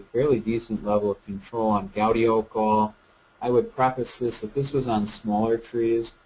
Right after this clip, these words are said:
On larger trees, we noted that we had to treat trees for at least a two or three year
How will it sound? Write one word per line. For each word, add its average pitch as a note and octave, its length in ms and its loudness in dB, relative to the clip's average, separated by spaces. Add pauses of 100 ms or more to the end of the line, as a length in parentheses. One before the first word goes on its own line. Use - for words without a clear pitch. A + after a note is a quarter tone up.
(320)
On A2+ 180 0
larger C3+ 380 4
trees, A#2+ 480 0
we A2+ 80 0
noted A2+ 360 4
that A2 120 0
we G#2+ 140 0
had A2 180 0
to G#2+ 80 -2
treat A#2 420 -4
trees G#2+ 640 2
for G2+ 320 4
at G2+ 180 -4
least A2 280 -6
a - 20 -18
two A#2+ 320 -2
or G#2+ 80 4
three A2 240 -4
year G2+ 220 0